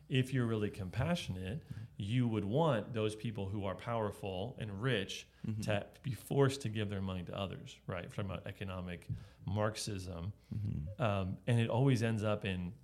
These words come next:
Speaker 1: certain people in power that are murdering people by the millions. <laughs> That's
Speaker 2: Yeah.
Speaker 1: what always
Speaker 2: Yeah.
Speaker 1: happens, right? If they have the
Speaker 2: Strange.
Speaker 1: power.
Speaker 2: <laughs> Yeah.
Speaker 1: Um, not every communist society is, is capable of murdering millions, but there's always,
Speaker 2: Mm-hmm.
Speaker 1: I mean, ho-, horrific violence and terrible things that happen because it stokes hatred and envy and all these things.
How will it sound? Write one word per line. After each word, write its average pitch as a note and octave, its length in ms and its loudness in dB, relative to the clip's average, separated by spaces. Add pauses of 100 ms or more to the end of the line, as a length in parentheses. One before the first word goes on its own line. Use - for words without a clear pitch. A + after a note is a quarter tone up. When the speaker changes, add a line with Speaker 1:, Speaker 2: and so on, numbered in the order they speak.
Speaker 1:
certain G2+ 240 0
people G2+ 220 -2
in F2+ 60 -2
power G2 400 0
that F#2 120 -2
are F2+ 120 -2
murdering G2+ 420 -2
people F#2 180 -8
by F#2 140 -4
the F2+ 80 -6
millions. - 580 -4
<laughs> - 80 -4
That's - 220 2
Speaker 2:
Yeah. B2 60 10
Speaker 1:
what C#3 120 12
always D3 180 10
Speaker 2:
Yeah. D3+ 60 12 (220)
Speaker 1:
happens, G#2 80 2
right? C3 240 8 (260)
If B2+ 120 8
they B2 100 12
have A#2 120 12
the - 60 8
Speaker 2:
Strange. - 60 -4
Speaker 1:
power. B2 300 8
Speaker 2:
<laughs> E3+ 320 12
Yeah. E3 520 12
Speaker 1:
Um, G#2 280 6
not A#2+ 140 6
every G#2+ 340 4
communist G#2 380 4
society G2 180 2
is, F#2+ 100 0
is - 280 2 (100)
capable B2+ 480 8
of G2 100 0
murdering F#2+ 320 2
millions, F#2+ 220 0
but C3+ 80 2
there's D3 140 8
always, D#3+ 340 8
Speaker 2:
Mm-hmm. G2+ 100 8 (260)
Speaker 1:
I - 40 -4
mean, A2 140 2
ho-, A#2+ 440 -4
horrific B2 640 2
violence F#2+ 680 0 (460)
and F#2+ 180 -2
terrible A2 420 2
things G2+ 260 0
that F2+ 160 -2
happen G2+ 440 0
because G2 380 -4
it F#2+ 100 -6
stokes F#2+ 340 -6
hatred F#2+ 520 -6
and E2+ 140 -6
envy F#2 320 -6
and F2+ 100 -6
all F2 140 -4
these F2+ 200 -6
things. F2+ 380 -4